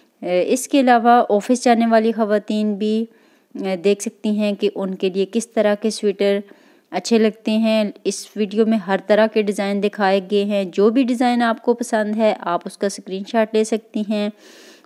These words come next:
और किसी भी शॉप से आप रेडीमेड भी परचेज़ कर सकती हैं। इसके अलावा ये जितने भी स्वेटर के डिज़ाइन दिखाए गए हैं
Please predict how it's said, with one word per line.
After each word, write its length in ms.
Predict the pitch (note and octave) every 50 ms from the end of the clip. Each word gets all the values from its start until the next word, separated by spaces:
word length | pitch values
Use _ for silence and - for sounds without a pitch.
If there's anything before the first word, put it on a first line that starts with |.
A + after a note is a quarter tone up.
| _
और 220 | F#3 G3 G3 F#3+ F#3+
किसी 480 | F#3+ A#3+ A#3+ A3+ - - C#4 C4+ C4+
भी 400 | A#3+ A3 G#3+ A3+ A3 A3 A3+ A3+
शॉप 340 | A3 - - A3 G#3 G#3 G3+
से 360 | - - - A3 G#3+ G#3 G3+ - - - - - - - _ _ -
आप 260 | F#3 F#3 F#3 F#3 F#3
रेडीमेड 460 | F#3+ F#3 F3+ G#3 A3 A3 A3+ A3+ G#3+
भी 120 | - A#3
परचेज़ 440 | A3+ - A3 G#3+ - A3+ G#3+ G#3+ G#3+
कर 140 | - G#3+ G#3
सकती 440 | G#3 - G#3+ G3 G3+ - - G3+ G3+
हैं। 200 | G#3 G#3+ G3+ -
इसके 280 | A#3+ C4 - - -
अलावा 260 | C#4 B3+ B3 B3 B3 B3
ये 160 | A#3+ A#3+ A#3+
जितने 360 | G3 G#3 G#3 - A#3 A3+ A#3
भी 120 | A3 A#3
स्वेटर 380 | A3+ - - A3 G#3 G#3 G#3+ G#3
के 140 | G#3 A3+ G#3
डिज़ाइन 340 | G3 F#3+ G3 G3 G3 G3 G3
दिखाए 380 | G3+ G3 - G#3+ F#3+ F#3+ G3
गए 120 | F#3 F#3+ G3+
हैं 220 | G3+ G#3 G3+ G3